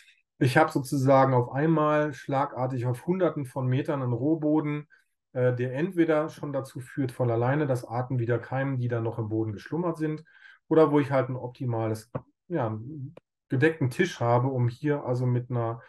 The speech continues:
hochwertigen Saatgutmischung dann diese, äh, diese Vielfalt zu erzeugen, die vorher da eben nicht war, weil diese Flächen üblicherweise vorher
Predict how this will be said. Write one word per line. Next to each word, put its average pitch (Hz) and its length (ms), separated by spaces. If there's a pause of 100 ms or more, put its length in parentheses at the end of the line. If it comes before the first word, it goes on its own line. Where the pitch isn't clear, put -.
(260)
hochwertigen 123 540
Saatgutmischung 117 840
dann 110 380
diese, 101 540 (100)
äh, 98 140
diese 104 280
Vielfalt 123 500
zu 120 100
erzeugen, 113 420
die 107 100
vorher 110 340
da 104 140
eben 110 160
nicht 160 220
war, 131 140
weil 127 120
diese 127 220
Flächen 143 300
üblicherweise 110 680
vorher 107 480